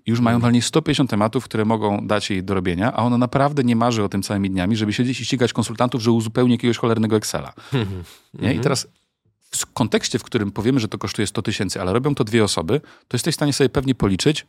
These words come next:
Speaker 1: choćby po minimalnej krajowej, że mówimy o tym, że mniej więcej pokrywamy ich roczne wynagrodzenie. Tak czy nie?
Speaker 2: Mhm,
Speaker 1: Mniej
Speaker 2: tak.
Speaker 1: więcej tak. I teraz uwaga,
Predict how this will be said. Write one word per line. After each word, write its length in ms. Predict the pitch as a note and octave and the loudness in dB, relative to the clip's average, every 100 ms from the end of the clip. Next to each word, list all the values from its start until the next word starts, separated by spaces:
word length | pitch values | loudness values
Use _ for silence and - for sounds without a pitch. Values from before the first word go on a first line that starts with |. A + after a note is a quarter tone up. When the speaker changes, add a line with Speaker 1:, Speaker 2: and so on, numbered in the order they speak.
| _ | _
Speaker 1:
choćby 380 | - - E3 D#3 | -8 -2 0 0
po 160 | D3+ | 2
minimalnej 540 | D3+ C#3+ C#3+ C#3+ C3 B2 | 4 4 6 6 4 4
krajowej, 460 | A#2 F2 E2+ C3 - - _ | 2 2 2 0 -2 -14 _
że 120 | A2 | 4
mówimy 340 | B2 E3 D#3+ C3 | 6 6 6 4
o 100 | A2+ | 0
tym, 140 | C#3+ | 0
że 100 | D3+ | 2
mniej 240 | E3 F3 | 4 6
więcej 280 | D#3 A2 D3 | 6 4 2
pokrywamy 460 | D3+ C#3 B2+ B2+ C3+ | 0 0 2 4 2
ich 80 | A#2+ | 0
roczne 240 | B2 C3+ | 0 0
wynagrodzenie. 580 | A#2+ A#2+ A#2 F#2+ D2 - _ _ _ _ _ _ _ | 0 0 0 -2 -4 -10 _ _ _ _ _ _ _
Tak 160 | - - | -16 -6
czy 100 | C3 | -6
nie? 140 | - | -4
Speaker 2:
Mhm, 260 | A#2 G2+ C3 | -8 -10 -10
Speaker 1:
Mniej 100 | - | -4
Speaker 2:
tak. 100 | C#3+ | -2
Speaker 1:
więcej 240 | A2+ - | 0 0
tak. 320 | - - - - - | -2 -6 -10 -12 -2
I 60 | |
teraz 240 | A2+ A2+ - | 0 0 0
uwaga, 360 | A#2 E3 D3 | 0 0 -2